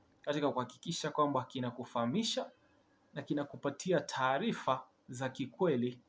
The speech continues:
kama zinavyotokea. Lakini pia tunahakikisha tunakupa uchambuzi wa kina zaidi ili kupata kuelewa kiundani taarifa zile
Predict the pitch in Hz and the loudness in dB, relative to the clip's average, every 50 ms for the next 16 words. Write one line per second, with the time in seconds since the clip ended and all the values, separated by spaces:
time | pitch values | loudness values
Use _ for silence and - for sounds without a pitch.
0 | _ _ - 160 151 135 123 113 120 120 110 107 113 113 - - 113 - - - | _ _ 0 2 2 2 2 0 0 -2 -2 -2 -4 -6 -6 -8 -10 -8 -6 -4
1 | 131 110 85 - _ _ _ _ _ _ _ _ _ _ _ _ - _ _ _ | -4 -4 -4 -8 _ _ _ _ _ _ _ _ _ _ _ _ -20 _ _ _
2 | _ - - 135 - - 156 147 - 190 196 175 147 - - - _ _ _ _ | _ -4 -2 0 2 2 2 2 2 4 4 4 4 4 0 -10 _ _ _ _
3 | _ _ _ - 160 160 156 151 - - - - 208 - - 156 139 - 147 143 | _ _ _ -8 -4 -2 -2 -2 -4 -6 -4 -2 -2 0 0 0 0 0 0 -2
4 | 139 135 - 160 156 - 147 135 131 123 - - 143 127 131 131 170 214 190 135 | -2 0 -2 -2 0 0 0 0 0 -2 -4 -2 -2 -2 0 0 2 2 2 2
5 | 117 110 120 135 - - - _ _ _ _ _ _ - - - 131 131 127 - | 0 0 -2 -4 -6 -10 -16 _ _ _ _ _ _ -20 -14 -4 -2 -2 -2 0
6 | - 180 170 151 127 117 113 127 147 202 190 208 208 - - _ _ _ _ _ | 2 2 2 4 2 2 4 4 4 4 2 0 -4 -6 -10 _ _ _ _ _
7 | _ _ _ _ - 160 156 156 143 127 - - - 135 - - 160 151 151 151 | _ _ _ _ -6 -4 -2 0 -2 -2 -4 -6 -6 -4 0 2 4 4 4 4
8 | - 135 - - - 139 127 131 147 160 147 131 - - 135 127 127 131 156 165 | 2 0 0 -2 -4 -2 0 2 2 4 2 2 0 -2 -4 0 4 6 6 8
9 | 156 127 98 101 104 107 - _ _ _ _ _ _ _ _ _ _ _ - - | 8 6 4 0 -2 -4 -6 _ _ _ _ _ _ _ _ _ _ _ -6 -2
10 | 135 139 139 156 165 165 - 151 135 123 131 147 143 131 123 - | 0 2 4 2 2 2 0 -2 -2 0 2 2 2 2 2 -2